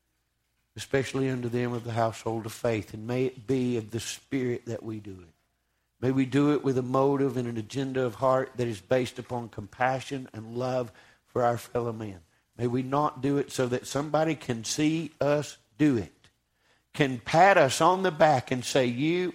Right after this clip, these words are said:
are the greatest Christian I've ever seen." Because you know what that means to God? Nothing. Nothing.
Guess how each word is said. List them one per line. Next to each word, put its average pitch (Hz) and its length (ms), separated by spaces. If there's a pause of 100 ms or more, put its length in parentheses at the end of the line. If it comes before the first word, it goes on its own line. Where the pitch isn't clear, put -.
are 127 140
the 113 140
greatest 143 640
Christian 139 580
I've 123 220
ever 117 280
seen." 104 260 (1500)
Because 139 280
you 156 100
know 165 100
what 180 140
that 175 200
means 175 280
to - 120
God? 156 300 (100)
Nothing. 131 560 (1200)
Nothing. - 460